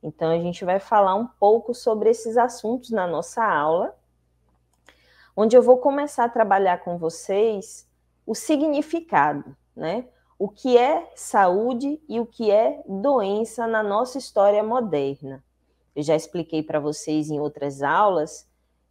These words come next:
que, para estudar a história, nós dividimos elas em períodos. Então, a gente tem a Idade Antiga,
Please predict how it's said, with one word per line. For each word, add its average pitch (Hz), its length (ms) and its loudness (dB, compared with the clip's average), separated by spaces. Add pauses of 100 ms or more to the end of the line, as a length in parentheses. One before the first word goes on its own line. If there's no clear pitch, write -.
que, - 460 -6
para 294 320 8
estudar 185 760 0
a 156 120 0
história, 160 840 -2 (320)
nós 185 320 0
dividimos 202 680 -4
elas 190 400 0
em 214 140 -2
períodos. 185 1000 -2
Então, 151 220 -12
a 156 100 -4
gente 165 320 -8
tem 156 300 -8
a 151 80 -4
Idade 151 340 -4
Antiga, 226 680 -6